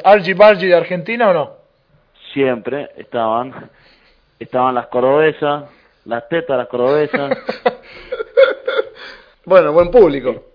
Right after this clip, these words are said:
Speaker 2: Eh, sí, no, buen público, buen público.
Speaker 3: ¿Qué planes tienen en Estados Unidos? ¿Van a ir a Universal Studios o, o van a guardar los cuarenta dólares de la entrada?
Speaker 2: <laughs> No sé de qué entrada hablas.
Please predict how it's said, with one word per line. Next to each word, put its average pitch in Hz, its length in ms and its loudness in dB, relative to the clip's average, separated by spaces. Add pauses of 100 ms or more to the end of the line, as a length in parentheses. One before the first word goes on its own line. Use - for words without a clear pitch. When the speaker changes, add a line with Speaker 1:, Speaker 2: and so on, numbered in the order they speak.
(100)
Speaker 2:
Eh, 104 260 -12 (760)
sí, - 80 -10
no, 165 360 -4
buen 139 160 -6
público, 101 560 -12 (140)
buen 113 200 -16
público. - 420 -20 (540)
Speaker 3:
¿Qué 214 100 -2
planes 226 280 -2
tienen 220 280 -4
en 151 360 -4
Estados 170 400 0
Unidos? 165 260 -4
¿Van 160 160 -4
a 170 60 -4
ir 170 100 -2
a 160 40 0
Universal 156 500 -4
Studios 180 640 -6
o, 127 400 -6
o 123 140 -6
van 151 120 -2
a 156 40 -2
guardar 147 320 0
los 151 120 -2
cuarenta 151 360 -2
dólares 147 340 2
de 135 80 -2
la 139 60 -4
entrada? 135 520 -2 (840)
Speaker 2:
<laughs> - 1120 -18 (880)
No 131 160 -10
sé - 120 -12
de 165 140 -6
qué 151 80 -10
entrada 143 400 -2
hablas. 165 280 -2